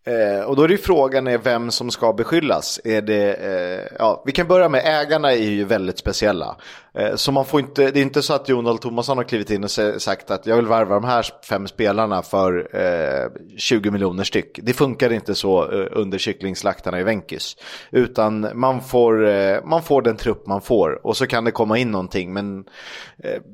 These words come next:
ja, man får nog lita på att det är, att man lyckas göra en, en pangdeal för Sami Smodic eller hitta något i akademin som ju är, är rätt skicklig på att fostra bra spelare.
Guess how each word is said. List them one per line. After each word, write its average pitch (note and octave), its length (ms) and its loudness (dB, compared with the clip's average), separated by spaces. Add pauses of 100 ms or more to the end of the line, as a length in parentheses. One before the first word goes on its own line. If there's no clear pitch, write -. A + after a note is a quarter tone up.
(300)
ja, A2 280 0
man C#3 160 0
får D#3+ 140 0
nog C3+ 140 4
lita B2+ 320 4
på A#2+ 220 4
att G#2+ 140 -2
det A2+ 300 2
är, G#2 280 0
att G#2 140 -2
man A2 100 -4
lyckas G#2+ 300 -4
göra A2+ 320 4
en, G#2+ 220 -6
en G2+ 460 -10
pangdeal G#2+ 640 0
för G#2+ 100 -8
Sami G#2 240 -2
Smodic D#3 420 0
eller A2 280 0
hitta A2 340 -4
något G2 280 -8
i G2+ 280 -4
akademin A2+ 600 -2
som G2 220 -6
ju F#2+ 100 -2
är, F#2+ 140 0
är F#2 300 -2
rätt F#2+ 200 -8
skicklig - 400 -10
på G2 80 -14
att F2+ 60 -18
fostra G2+ 300 -14
bra F#2 140 -4
spelare. G2+ 300 -4